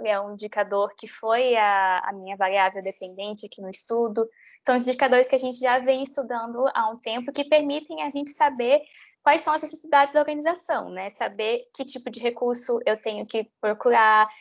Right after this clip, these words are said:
qual é a dívida que eu preciso pagar antes, enfim.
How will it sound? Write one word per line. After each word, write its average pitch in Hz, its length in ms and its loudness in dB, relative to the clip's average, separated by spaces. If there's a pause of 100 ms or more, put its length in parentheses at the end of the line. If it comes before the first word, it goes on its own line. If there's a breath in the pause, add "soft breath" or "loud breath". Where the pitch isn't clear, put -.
(140 loud breath)
qual 240 200 6
é 240 160 6
a 233 40 4
dívida 214 380 -2
que 214 80 -6
eu 220 60 -8
preciso 208 320 -10
pagar 208 340 0
antes, 220 540 -8
enfim. 220 420 -8